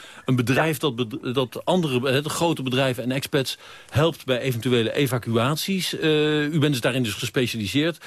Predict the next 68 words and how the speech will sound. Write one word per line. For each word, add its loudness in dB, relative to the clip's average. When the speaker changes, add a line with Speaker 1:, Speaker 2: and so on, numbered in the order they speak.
Speaker 1:
Voor 0
welke 2
bedrijven -2
werkt 0
u -2
in, 2
eh, 2
Libië? 0
Speaker 2:
In 0
Libië 0
heb 2
ik -14
geen, -2
eh, 0
geen -8
klanten -4
zitten -4
Speaker 1:
U 4
heeft 2
daar 0
Speaker 2:
op 0
dit -2
Speaker 1:
nog 0
geen -2
Speaker 2:
moment. -6
Speaker 1:
klanten -10
zitten? -8
Speaker 2:
Nee, 0
Speaker 1:
Eh, 2
Speaker 2:
nee. -8
Speaker 1:
maar 4
hoe 4
zal 0
dat 0
morgen 2
in 0
zijn -4
werk -6
gaan? -2
Wat 0
denkt 2
u -4
van 0
de, 0
van -2
de 0
tip 2
hier 2
van, 0
eh, 2
Gerbert 0
van -2
der 0
A? -2
Eh, 0
rij 2
r-, -2
rustig, -2
eh, 0
naar 2
Tunesië 0
toe 2
en 2
ga -2
de -2
grens 0
over 2
daar. -2